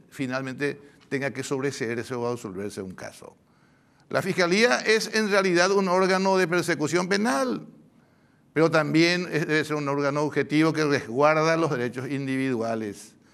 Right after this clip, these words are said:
no simplemente por el rumor popular, no simplemente por las presiones de los medios de información. Es importante que cuente el, con el volumen de información para que se ejerza en forma real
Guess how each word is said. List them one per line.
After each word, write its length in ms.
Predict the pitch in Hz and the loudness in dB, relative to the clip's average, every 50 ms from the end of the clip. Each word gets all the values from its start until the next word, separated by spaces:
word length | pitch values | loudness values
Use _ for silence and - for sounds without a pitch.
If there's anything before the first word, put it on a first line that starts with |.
| - - _ _ _ | -20 -20 _ _ _
no 220 | - 165 196 196 | 0 2 2 4
simplemente 760 | 156 208 214 220 208 202 202 190 180 185 190 190 175 196 180 | 4 4 4 4 4 2 2 2 2 2 0 0 0 -2 0
por 140 | 165 190 190 | 2 2 2
el 120 | 190 180 | 2 2
rumor 520 | 165 170 170 156 151 160 170 180 170 160 | 2 0 0 0 2 2 2 0 0 -2
popular, 840 | 175 175 151 147 147 143 143 151 156 156 156 156 156 147 139 139 156 - - - - _ _ _ _ _ _ _ _ - | -2 -4 -2 -2 -2 2 4 4 6 6 4 4 2 0 -2 -6 -12 -20 -20 -20 -20 _ _ _ _ _ _ _ _ -4
no 160 | 117 139 139 | -4 -2 -2
simplemente 680 | - 156 151 156 147 147 143 131 135 139 139 139 147 | 0 0 -2 0 0 0 0 0 0 -2 -2 -2 -4
por 520 | 131 123 123 139 135 135 135 127 - - - 117 | -4 -2 -2 -2 0 0 -2 -4 -6 -8 -12 -10
las 520 | 117 117 120 120 117 110 110 104 - - | -8 -4 -2 0 2 2 0 -2 -4 -10
presiones 720 | - - 117 110 - - 139 139 147 147 143 135 135 - - - - - _ | -10 -10 -8 -8 -4 -2 0 0 0 0 0 -2 -2 -6 -14 -20 -20 -14 _
de 100 | - 131 | -4 -2
los 140 | 131 120 107 | -2 -2 -4
medios 300 | 113 127 127 135 139 131 | -4 -4 -4 -4 -4 -2
de 120 | 143 139 | -4 -4
información. 960 | 131 135 120 127 127 117 117 113 - - 139 139 139 135 135 123 113 101 - - - - - _ _ _ _ _ _ _ _ _ _ _ _ _ | -4 -4 -4 -4 -4 -4 -6 -6 -6 -2 0 2 2 2 2 0 -2 -4 -8 -12 -20 -20 -20 _ _ _ _ _ _ _ _ _ _ _ _ _
Es 200 | - 156 156 - | 0 0 2 2
importante 680 | 190 180 180 175 175 156 - - 165 165 170 175 170 175 | 2 0 2 2 0 0 2 2 2 2 2 2 2 0
que 140 | 180 156 - | 0 0 0
cuente 320 | - 147 151 160 147 160 | 0 -2 -2 0 0 0
el, 160 | 151 147 147 | -2 -2 -2
con 180 | 147 143 143 147 | -4 -4 -4 -2
el 100 | 139 139 | -2 -2
volumen 480 | 135 139 139 170 196 208 202 190 185 165 | 0 0 2 2 2 4 2 2 2 2
de 80 | 160 | 0
información 680 | 151 151 139 143 139 127 127 117 - 156 160 170 170 | 0 0 -2 -2 -2 -2 -2 -2 0 0 0 0 0
para 220 | 156 151 143 143 127 | 0 2 2 2 0
que 120 | 139 139 | -2 -4
se 160 | 131 - 127 | -4 -4 -4
ejerza 380 | 113 - - 147 151 143 139 131 | -4 -2 -2 -2 -2 0 -2 -2
en 120 | 120 110 | -4 -2
forma 260 | 107 123 131 123 131 131 | -2 -4 -2 -2 -2 -2
real 520 | 113 123 127 135 151 170 185 175 180 - | -2 0 2 2 2 2 0 -2 -6 -10